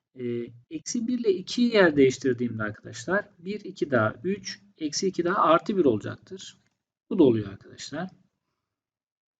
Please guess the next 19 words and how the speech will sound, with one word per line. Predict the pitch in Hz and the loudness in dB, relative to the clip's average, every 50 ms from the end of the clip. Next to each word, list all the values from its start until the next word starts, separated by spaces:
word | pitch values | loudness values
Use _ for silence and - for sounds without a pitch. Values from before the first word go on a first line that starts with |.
| _ _ _ _ _ _ _ _ _ _ _ _ _ - | _ _ _ _ _ _ _ _ _ _ _ _ _ -8
Üç | 226 240 247 - - 233 | -6 -4 -4 -4 -2 0
ile | 220 | 0
eksi | 220 226 226 - - 226 220 | 0 0 0 -2 -2 -2 -2
ikiyi | 214 - - 240 247 254 269 | -4 -4 -4 -2 -2 0 2
yer | 233 208 190 175 | 4 4 4 4
değiştirdiğimde | 170 165 165 165 - - 170 165 156 147 139 139 135 123 120 113 | 4 2 2 0 0 -2 -2 -2 0 2 2 2 4 4 2 0
arkadaşlar | 113 110 - 113 104 98 - - - 151 190 226 - - _ _ _ _ _ _ _ _ _ _ | 0 -2 -4 -6 -6 -6 -8 -8 -6 -4 -4 -4 -6 -10 _ _ _ _ _ _ _ _ _ _
bir, | 160 190 214 214 220 214 - - - - | -4 -2 -2 -2 -2 -4 -8 -12 -4 -2
eksi | 185 185 - - 196 185 | -2 0 0 -2 0 4
bir | 180 175 156 151 | 4 4 4 4
daha | 135 120 117 | 0 0 0
sıfır, | 113 - 190 185 - - 104 101 - _ - | -2 -4 -4 -4 -4 -4 -6 -6 -8 _ -8
üç | 226 180 - - - | -6 -6 -6 -4 -2
daha | 139 170 214 - | -2 -2 -2 -2
üç | 196 185 - - 139 | -4 -4 -2 -2 -4
olacaktır. | 113 101 98 101 95 - - 156 180 - _ _ _ - | -4 -4 -6 -10 -12 -10 -8 -8 -8 -10 _ _ _ -8
Üç | 220 - - - | -6 -6 -4 -2
de | 127 | -4
olabiliyor. | 101 98 98 90 90 92 87 92 101 131 175 220 | -4 -4 -6 -8 -10 -12 -10 -8 -6 -4 -4 -6